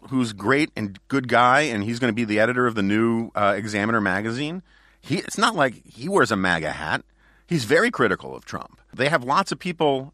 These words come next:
at the Examiner who are critical of Trump. I don't think Phil Anschutz is a huge fan of Donald Trump. And so, so much of the, the cheering that has been going on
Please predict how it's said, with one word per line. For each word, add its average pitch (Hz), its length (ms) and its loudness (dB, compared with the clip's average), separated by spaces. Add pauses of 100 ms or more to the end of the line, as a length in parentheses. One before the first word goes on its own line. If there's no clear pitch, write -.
(160)
at 139 160 2
the 135 80 -4
Examiner 117 500 2
who 101 180 0
are 92 120 0
critical 87 420 -2
of 65 120 -16
Trump. - 280 -10
I 120 100 2
don't 180 160 2
think 175 160 -2
Phil 165 120 2
Anschutz 170 540 0 (280)
is 113 140 -4
a 117 60 2
huge 117 340 2
fan 98 400 0 (340)
of 104 240 2
Donald 90 360 0
Trump. 60 340 -14 (460)
And 127 120 -2
so, 170 240 4
so - 300 2
much 226 200 2
of 139 120 -4
the, 117 140 -2 (180)
the 95 220 -14
cheering 214 500 2
that 107 80 4
has 107 100 0
been 113 120 0
going 104 260 0
on 95 280 -2